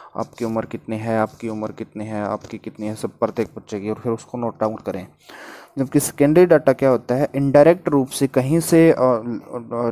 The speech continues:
इन्फॉर्मेशन आप जो पहले से ही कहीं, अ, इकट्ठी पड़ी हैं, उनसे उठा उठा के आप एक फिर उनको कलेक्ट करें, तो वो एक आपको होता है सेकेंडरी डेटा।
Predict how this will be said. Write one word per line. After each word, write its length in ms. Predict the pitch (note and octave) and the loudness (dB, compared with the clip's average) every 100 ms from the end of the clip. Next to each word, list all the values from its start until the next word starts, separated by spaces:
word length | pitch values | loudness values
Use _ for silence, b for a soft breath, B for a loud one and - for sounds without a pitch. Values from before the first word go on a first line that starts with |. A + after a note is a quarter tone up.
| G2+ | -4
इन्फॉर्मेशन 600 | C3+ B2+ C3+ C3+ - B2+ | -4 0 2 0 0 0
आप 280 | A#2 - B2+ C#3+ B B B | 0 0 -4 -6 B B B
जो 60 | C3+ | -4
पहले 400 | A#2+ C3+ C#3 E3+ | 0 4 6 6
से 160 | - G#3+ | 6 4
ही 120 | F#3+ | 4
कहीं, 360 | C#3 C3 C3 | 0 0 -2
अ, 440 | - B2 A2+ F#2 A#2 | -4 -4 -4 -6 -8
इकट्ठी 340 | B2 - D3 | -4 -2 0
पड़ी 260 | B2 B2 A#2 | 0 2 0
हैं, 220 | A#2+ C3 | -2 -4
उनसे 460 | - C3+ B2+ D3+ A#2 | -4 -6 0 2 2
उठा 300 | C3 B2 B2 | -2 -2 -2
उठा 260 | A#2+ A#2+ | 0 -4
के 140 | A2+ A2+ | 0 0
आप 400 | A2+ - F3+ - B B B - | 0 0 -4 -8 B B B -8
एक 160 | B2 | -8
फिर 160 | - A#2+ | -6 -6
उनको 580 | A2+ A#2 G#2 B2 A#2+ A2+ | -2 -2 -4 -8 -10 -8
कलेक्ट 320 | - A#2 - | -6 -6 -6
करें, 360 | A#2 A2+ B2+ E3 b b b - | -8 -6 -8 -12 b b b -8
तो 100 | A#2+ | -6
वो 200 | A#2+ A#2+ | -2 -4
एक 180 | A2 - | -4 -8
आपको 320 | A2 - A2 | -10 -10 -12
होता 160 | G2 A#2 | -6 -6
है 60 | |
सेकेंडरी 680 | - - A2 G#2 G#2+ D#3 G#3+ - _ _ _ - | -6 -6 -6 -6 -4 -2 -2 -6 _ _ _ -8
डेटा। 520 | G#2+ G2 - - - | -6 -6 -8 -12 -14